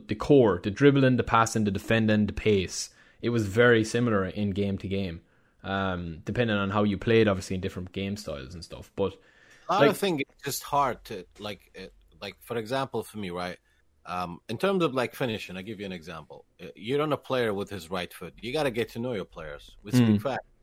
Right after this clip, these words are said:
Speaker 2: does he have outside curler? What's his weak foot use? What's his curve?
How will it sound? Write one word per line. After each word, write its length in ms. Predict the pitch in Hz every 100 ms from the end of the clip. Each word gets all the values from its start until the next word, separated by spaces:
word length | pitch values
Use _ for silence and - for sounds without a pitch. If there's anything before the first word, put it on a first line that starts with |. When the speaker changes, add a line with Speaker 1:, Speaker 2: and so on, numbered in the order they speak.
| -
Speaker 2:
does 140 | - 92
he 80 | 104
have 140 | 98
outside 480 | 110 131 - 90 -
curler? 320 | 82 73 73 _ _ _
What's 200 | 98 95
his 80 |
weak 200 | 98 98
foot 240 | - 143 -
use? 360 | 85 73 - -
What's 180 | 101 -
his 160 | 98
curve? 400 | - 139 131 76